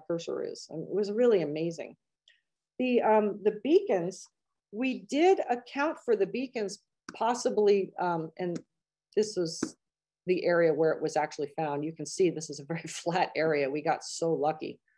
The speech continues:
um, in finding it there, 'cause the, the wreckage just completely stood out. Um, it, it just, you could see it. This is what the side scan sonar looked like from the remus, and this is the engine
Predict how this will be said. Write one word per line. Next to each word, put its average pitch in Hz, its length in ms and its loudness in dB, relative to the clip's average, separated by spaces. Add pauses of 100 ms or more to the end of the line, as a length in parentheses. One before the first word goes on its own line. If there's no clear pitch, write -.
(580)
um, 156 260 -2
in 156 220 -4
finding 147 320 -2
it 139 100 -8
there, 139 200 0
'cause 156 260 -2
the, 151 220 0
the 165 60 2
wreckage 190 460 0
just - 260 -8
completely 185 520 0
stood 175 600 -2
out. 151 440 0
Um, 143 320 -2 (100)
it, 160 260 -4
it 165 160 -2
just, 175 300 -6
you 170 140 -4
could 160 200 -6
see - 300 0
it. - 120 2
This 208 160 -2
is 170 80 -10
what 185 120 0
the 160 60 -8
side 165 260 2
scan 160 200 -4
sonar 160 600 -2 (480)
looked 180 340 0
like 165 320 2
from 156 220 -6
the 147 80 -4
remus, 175 720 -2
and 156 420 -2
this 165 240 -2
is 160 160 -6
the 139 220 -8
engine 175 640 0